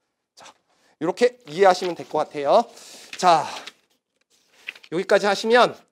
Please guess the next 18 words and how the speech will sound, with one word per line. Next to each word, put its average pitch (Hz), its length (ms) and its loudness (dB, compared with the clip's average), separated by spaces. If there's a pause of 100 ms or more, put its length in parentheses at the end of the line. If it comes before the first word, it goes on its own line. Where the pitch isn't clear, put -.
예, 120 180 -10 (1200)
어디까지 175 380 -2
한 175 140 0
거냐? 185 520 0 (120)
예제까지 175 400 -2
푼 196 160 -6
거죠. 190 260 -4 (220)
요 220 160 -4
예제 196 420 -2 (360)
바로 175 180 0
다음 175 240 -2
거 196 100 0
한번 180 220 -2
보실래요? 175 420 -2 (720)
한편, - 420 -2 (1300)
한편 175 580 0 (300)
한국채택국제회계 226 1160 0
기준 147 400 -6